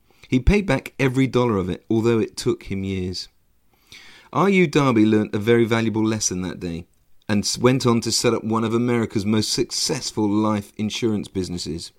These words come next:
Remembering that he lost a huge fortune because he stopped Three Feet from Gold, Darby profited from the experience by the simple method of saying to himself, "I stopped Three Feet from Gold, but I will never stop because men say no when I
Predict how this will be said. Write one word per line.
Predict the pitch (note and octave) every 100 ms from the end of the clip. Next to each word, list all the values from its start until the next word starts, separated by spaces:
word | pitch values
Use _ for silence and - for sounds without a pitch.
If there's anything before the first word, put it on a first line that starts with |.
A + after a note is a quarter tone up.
| _ _ - - -
Remembering | A#2+ B2+ D#3 E3 D#3
that | D3+
he | C#3
lost | C#3 C3+ -
a |
huge | B2+ - C#3+
fortune | - - D3 G#2+ G#2
because | G2+ G2+ A2+ G2+
he | A2
stopped | G2+ - - D#3+ - - _
Three | - C3 A#2+
Feet | C3+ A#2
from | B2+ B2
Gold, | D#3+ A#2+ G2+ G#2+ _ _ _ _ _ _
Darby | C3+ C3+ D3 D3+
profited | D3+ - D3+ - A#2 G#2+
from | A2
the | G#2+
experience | G2+ - - D3+ G#2 F#2 -
by | A2 G#2+
the | G2+
simple | - C#3+ C3 C#3+
method | C#3 B2+ G#2+ F#2 - -
of | - A2
saying | - C#3 B2+ A#2
to | G#2
himself, | G2+ F2+ G2 F#2 - - - -
"I | D3
stopped | D#3+ D#3+ -
Three | - C#3+
Feet | C3+ C3+ -
from | B2
Gold, | A2+ G#2 F#2+ F#2+ - -
but | A2+
I | A#2+
will | A#2 A#2
never | A#2+ C3+ C3+ C3
stop | - C#3 A#2 -
because | G2+ A2 F#2+
men | G#2 A2 A2 A2
say | - A2+ G#2
no | G#2+ A#2+ C3 G2+
when | F#2 F#2+
I | G2